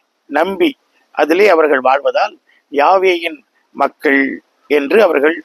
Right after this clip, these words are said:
அழைக்கப்படுகின்றார்கள். இந்த செல்வந்தர்கள், அதிகார, அஹ், வர்க்கத்தினர், இவர்கள் தங்கள் இதயத்தை கடினப்படுத்தி கொண்டு ஆணவமிக்கோராக இருக்கிறார்கள். அது எடுபடாது கடவுளுக்கு முன்பாக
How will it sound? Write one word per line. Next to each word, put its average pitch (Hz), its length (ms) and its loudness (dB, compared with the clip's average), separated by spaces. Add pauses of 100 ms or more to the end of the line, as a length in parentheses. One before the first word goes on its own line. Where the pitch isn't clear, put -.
அழைக்கப்படுகின்றார்கள். 117 1040 -4 (800)
இந்த 156 500 0 (680)
செல்வந்தர்கள், 156 600 0 (540)
அதிகார, 156 640 2 (340)
அஹ், 139 160 2
வர்க்கத்தினர், 143 720 -2 (380)
இவர்கள் 175 580 0 (420)
தங்கள் 196 260 -2
இதயத்தை 175 540 -2
கடினப்படுத்தி 147 680 -2
கொண்டு 131 460 -2 (280)
ஆணவமிக்கோராக 156 800 0
இருக்கிறார்கள். 127 720 -4 (420)
அது 165 200 0
எடுபடாது 147 640 0
கடவுளுக்கு 143 520 -2
முன்பாக 123 560 -2